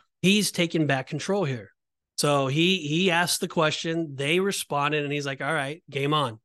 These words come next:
right? So he's taking over the situation, just as he did when he called Peter into discipleship. He told them where to cast the net. They obeyed, and they caught a hundred fifty-three fish.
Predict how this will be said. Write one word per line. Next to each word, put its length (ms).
right? 300
So 100
he's 220
taking 260
over 120
the 40
situation, 640
just 260
as 120
he 100
did 160
when 160
he 60
called 280
Peter 260
into 200
discipleship. 760
He 220
told 300
them 180
where 160
to 80
cast 380
the 80
net. 240
They 300
obeyed, 420
and 100
they 80
caught 220
a 60
hundred 360
fifty-three 440
fish. 440